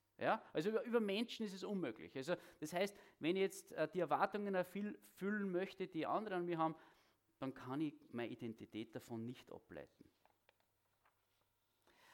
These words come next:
Was auch mit der Identität zu tun hat, ist, äh, wie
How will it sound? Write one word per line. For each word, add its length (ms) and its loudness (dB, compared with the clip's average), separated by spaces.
Was 160 6
auch 80 8
mit 160 2
der 80 8
Identität 720 0
zu 100 -6
tun 280 -4
hat, 180 -2
ist, 340 -8
äh, 240 6
wie 180 -2